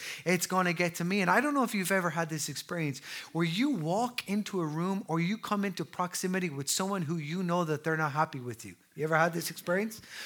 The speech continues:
What do you wanna do? You wanna run away. You wanna jump in the car. You wanna drive away. You don't wanna confront them. And I've come to the place of maturity and learning how to deal with this and saying, "God, give me a soft heart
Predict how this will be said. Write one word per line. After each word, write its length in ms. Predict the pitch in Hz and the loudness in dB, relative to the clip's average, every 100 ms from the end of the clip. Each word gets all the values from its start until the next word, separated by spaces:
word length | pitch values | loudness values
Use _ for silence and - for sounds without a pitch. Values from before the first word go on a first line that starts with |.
| - | 2
What 200 | 202 294 | 10 12
do 40 | |
you 80 | 285 | 12
wanna 200 | 285 285 | 8 8
do? 200 | 240 269 - - | 6 4 2 0
You 140 | 202 | 4
wanna 240 | 311 320 330 | 8 10 12
run 200 | 330 330 | 12 12
away. 360 | 339 339 254 131 - - - | 12 10 10 2 -10 -16 0
You 160 | 220 330 | 6 10
wanna 180 | 330 254 | 10 10
jump 260 | 262 311 | 8 8
in 100 | 311 | 6
the 80 | 311 | 4
car. 280 | - 277 311 | 8 12 12
You 160 | 277 | 10
wanna 180 | 294 247 | 10 8
drive 320 | 160 233 285 | 10 12 12
away. 180 | 277 285 | 10 8
You 120 | 254 | 8
don't 160 | 220 262 | 8 8
wanna 220 | 269 269 | 8 8
confront 440 | 254 262 - 294 - | 8 6 8 6 6
them. 160 | 175 - - - | 2 0 -8 0
And 140 | 214 254 | 6 8
I've 260 | 320 233 | 8 4
come 260 | - 240 302 | 2 4 4
to 100 | 330 | 2
the 100 | 269 | 0
place 460 | - 220 220 220 - - - | 2 4 4 4 -2 -8 0
of 140 | 190 | 2
maturity 680 | 202 190 - 262 285 233 196 | 2 0 2 6 8 8 8
and 140 | 175 170 | 6 8
learning 240 | 220 254 | 8 8
how 120 | 220 | 4
to 120 | 175 170 | 4 2
deal 240 | 151 190 | 4 4
with 140 | 220 | 4
this 240 | 254 247 - - - - | 2 -2 -4 -8 -12 -2
and 160 | 180 170 | 0 2
saying, 220 | 202 165 | 2 2
"God, 260 | 175 226 | 2 2
give 100 | 202 | 2
me 80 | 185 | 0
a 80 | 131 | 0
soft 420 | - 170 185 220 | 0 0 0 -2
heart 340 | 156 127 131 | -6 -8 -10